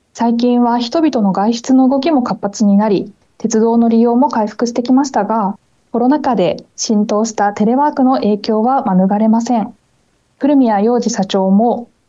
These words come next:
コロナ禍前の百パーセントに回復するのは難しいだろうと話しています。また、将来的な沿線の人口減も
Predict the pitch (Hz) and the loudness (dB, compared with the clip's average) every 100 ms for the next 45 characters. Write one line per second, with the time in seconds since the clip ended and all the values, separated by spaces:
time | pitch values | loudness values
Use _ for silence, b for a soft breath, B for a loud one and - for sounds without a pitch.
0 | _ - 214 247 247 254 269 269 190 165 | _ -4 -2 0 -2 0 2 2 2 -2
1 | - 202 - - 285 339 339 330 202 160 | -4 -8 -6 -4 -2 0 0 0 -2 -2
2 | 190 190 - 220 233 254 220 175 185 233 | -2 -2 -2 -2 2 2 2 0 0 -2
3 | 254 302 254 208 233 226 - 247 233 208 | -2 0 0 0 0 -2 -4 -4 -2 0
4 | 226 220 175 170 175 - - - _ _ | 0 -2 -2 0 0 -4 -8 -20 _ _
5 | _ _ - 196 202 202 - 240 247 269 | _ _ -6 -2 -2 -2 -4 -2 0 0
6 | 269 277 269 269 269 240 247 254 254 254 | -2 0 2 2 0 0 0 2 2 2
7 | 220 240 254 277 277 302 247 185 | 2 2 2 0 2 2 2 0